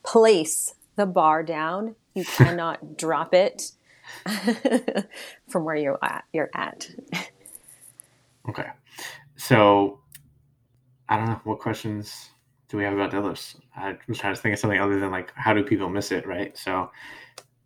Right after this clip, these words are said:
Speaker 2: one command seems pretty straightforward. It goes up or it
Speaker 1: Mm-hmm.
Speaker 2: doesn't. And then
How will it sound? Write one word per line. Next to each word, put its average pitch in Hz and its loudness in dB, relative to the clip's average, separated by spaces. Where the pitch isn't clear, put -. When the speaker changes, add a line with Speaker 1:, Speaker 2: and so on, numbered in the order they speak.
Speaker 2:
one 120 4
command 113 4
seems 113 -2
pretty 107 2
straightforward. 110 4
It 110 0
goes 104 0
up 104 2
or 107 2
it 90 -2
Speaker 1:
Mm-hmm. 107 2
Speaker 2:
doesn't. 107 -2
And 104 -4
then 101 -4